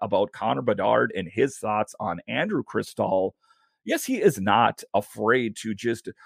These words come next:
give all kinds of credit and all kinds of, uh, praise to his friend Andrew Cristall.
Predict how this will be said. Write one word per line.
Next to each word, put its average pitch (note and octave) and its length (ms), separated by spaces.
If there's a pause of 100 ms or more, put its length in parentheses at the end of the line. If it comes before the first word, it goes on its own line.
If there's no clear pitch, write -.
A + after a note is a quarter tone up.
(300)
give D3 260
all D#3+ 220
kinds D3 320
of G#2+ 100
credit C3 500
and G#2 140
all C3 160
kinds B2+ 300
of, A2 200
uh, D#2 200
praise E3 640
to E2+ 240
his G#2 240
friend G2+ 320
Andrew G2+ 260
Cristall. F#2 640